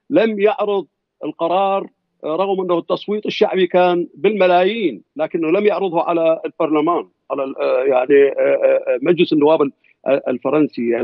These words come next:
أو البرلمان الفرنسي. لذلك، آه، آه، يعني، آه، استغلال هذا الاستثناء الرئاسي، آه، قلل من شعبيته إلى حد بعيد. آه، ثانيا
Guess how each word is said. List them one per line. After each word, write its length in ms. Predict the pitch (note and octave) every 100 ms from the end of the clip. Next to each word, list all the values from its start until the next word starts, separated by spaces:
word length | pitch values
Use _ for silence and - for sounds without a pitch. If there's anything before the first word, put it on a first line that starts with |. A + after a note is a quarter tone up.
| C3+
أو 80 | C#3
البرلمان 420 | A#2+ C#3 C3+ D3+
الفرنسي. 480 | C3 C#3+ F3 - C3+
لذلك، 440 | C3 F3+ A3+ G3+
آه، 180 | F3+ E3 - _ -
آه، 120 | C#3+ D#3+ F#3
يعني، 400 | F3 E3+ E3+ F3
آه، 320 | F3+ - E3 E3
استغلال 460 | E3+ G3+ E3 G#3 G3
هذا 180 | G3+ A3
الاستثناء 800 | F#3 F3+ F3 - F3+ F#3 D#3+
الرئاسي، 760 | C#3 C#3+ D3+ F3 F3+ - D3+ D#3 _ _ _ C#3
آه، 360 | D3+ D#3+ D3 -
قلل 480 | G3 B3+ A#3+ G3 E3
من 180 | D#3 C#3+
شعبيته 600 | - D3 D3 F#3+ G3+ F3+
إلى 220 | E3 D3
حد 220 | - E3+
بعيد. 460 | C#3 B2 E3 G#3 A3+ _ F3+
آه، 100 | F3 _ _ - -
ثانيا 500 | A3 B3+ A#3 A3